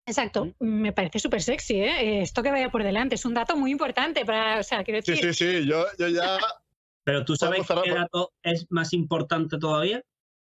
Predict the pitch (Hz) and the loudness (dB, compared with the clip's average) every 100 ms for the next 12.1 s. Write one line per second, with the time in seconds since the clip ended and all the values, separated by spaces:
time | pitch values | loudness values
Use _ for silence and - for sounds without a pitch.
0 | - 254 247 302 269 254 247 262 269 269 | -2 -2 0 0 0 0 -2 0 0 0
1 | 285 247 233 226 262 240 - 247 254 285 | 0 -2 -2 -4 -4 -4 -2 -2 0 -2
2 | 233 220 - 202 190 208 254 226 220 202 | 0 -2 0 0 0 0 -2 0 0 0
3 | 262 359 - _ _ _ - 135 127 156 | -2 -2 -6 _ _ _ -4 0 2 2
4 | 175 185 185 170 202 226 233 _ _ - | 2 2 0 0 -2 -2 -6 _ _ -2
5 | 135 123 156 135 139 180 170 156 185 233 | 0 2 2 2 0 0 2 2 2 -2
6 | 262 _ _ _ _ 135 131 127 139 147 | -8 _ _ _ _ 0 0 2 2 2
7 | 156 139 156 151 151 151 143 147 196 127 | 0 -2 0 0 0 0 0 2 2 0
8 | - _ _ _ _ _ _ _ _ _ | -4 _ _ _ _ _ _ _ _ _
9 | _ _ _ _ _ _ _ - 226 - | _ _ _ _ _ _ _ -8 -8 -6
10 | 277 285 254 240 269 277 269 233 254 160 | -6 -2 0 0 0 0 0 0 0 2
11 | 185 - - 185 151 - - - - 185 | 2 2 2 0 -2 -2 0 -2 -2 -2
12 | 180 | 0